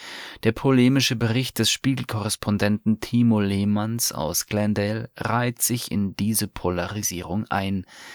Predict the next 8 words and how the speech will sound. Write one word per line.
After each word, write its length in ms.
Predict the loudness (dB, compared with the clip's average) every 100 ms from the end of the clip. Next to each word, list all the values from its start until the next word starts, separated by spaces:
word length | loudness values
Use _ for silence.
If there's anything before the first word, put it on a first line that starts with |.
| -20 -20 -20 -2
Die 140 | 0
Trauerfeier, 800 | 2 2 4 2 0 -6 -6 -12 -6
eine 520 | 0 2 2 0 -2
Heiligenverehrung 1000 | 2 4 4 2 0 -2 -2 -2 -2 -4
nach 200 | -4 -4 -4
Trump-Art, 680 | 2 2 2 2 0 -2 -10 -20 -20 -6
sei 420 | 0 2 4 2
bizarr 600 | 2 2 4 0 0